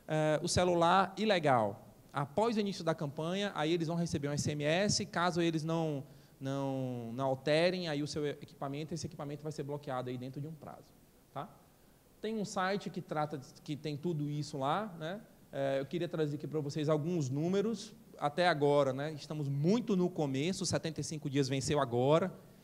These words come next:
Então, é, entre nove e dez de maio já foram feitos dois mil e trezentos bloqueios,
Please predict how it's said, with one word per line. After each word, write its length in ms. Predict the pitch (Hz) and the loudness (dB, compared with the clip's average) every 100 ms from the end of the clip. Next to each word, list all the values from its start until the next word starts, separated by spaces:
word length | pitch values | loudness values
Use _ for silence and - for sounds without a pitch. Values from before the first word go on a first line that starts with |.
| - | -20
Então, 260 | - 151 151 151 - | -10 -8 -8 -12 -12
é, 240 | 131 135 147 | -4 -2 -2
entre 260 | 165 180 | -2 -4
nove 380 | 160 170 220 208 | 0 4 4 2
e 40 | |
dez 340 | 170 165 175 156 | 0 2 2 2
de 80 | 160 | 0
maio 340 | 147 156 185 | 2 2 2
já 100 | 170 | -2
foram 280 | - 175 165 | -2 -6 -4
feitos 420 | - 165 165 - | -6 -6 -8 -12
dois 280 | 135 165 147 | -2 0 0
mil 180 | 160 208 | -2 -2
e 20 | |
trezentos 540 | - 185 147 156 156 | -2 -2 0 -4 -6
bloqueios, 720 | 139 139 131 147 165 196 - | -4 -4 -4 -2 -2 -4 -8